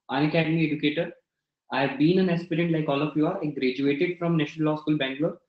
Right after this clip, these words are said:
And at Unacademy, if you're, uh, if you want to use any code, you can use the code Divya Kumar Gar. And another important news that I'll be coming live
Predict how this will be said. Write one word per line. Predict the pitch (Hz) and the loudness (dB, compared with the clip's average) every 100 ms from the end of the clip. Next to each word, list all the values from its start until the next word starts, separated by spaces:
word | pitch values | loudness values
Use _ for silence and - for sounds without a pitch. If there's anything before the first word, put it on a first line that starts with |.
| _ _ - | _ _ -2
And | 147 | 2
at | 156 | 4
Unacademy, | 165 165 170 170 240 151 | 4 4 2 2 -2 -2
if | 156 | 0
you're, | 156 156 - _ - | 0 -2 -6 _ 0
uh, | 143 131 123 117 - _ _ _ _ _ | 2 4 2 0 -6 _ _ _ _ _
if | 143 147 | 0 8
you | 151 131 | 8 8
want | 135 165 | 6 4
to | 156 170 165 - - | 4 6 4 2 -4
use | 151 151 208 220 - - - | 0 4 6 6 4 -2 2
any | 151 170 170 | 4 6 4
code, | 156 147 143 | 6 6 4
you | 139 | 2
can | 151 | 2
use | 135 139 139 | 2 -2 -4
the | 127 | -2
code | 127 143 123 | -4 -4 -8
Divya | 120 | -10
Kumar | 117 113 | -8 -6
Gar. | 110 - - _ _ _ _ _ _ _ | -8 -12 -20 _ _ _ _ _ _ _
And | 131 139 143 - | 0 4 4 2
another | 143 151 180 | 4 6 6
important | 165 156 147 180 165 | 6 4 4 4 4
news | 160 208 - | 4 4 -2
that | 147 151 151 139 | 2 2 2 0
I'll | 139 151 | 2 2
be | 170 | 2
coming | 151 156 185 - - - 139 | 4 4 4 0 -6 -6 -2
live | 135 139 160 180 - | 2 6 8 6 4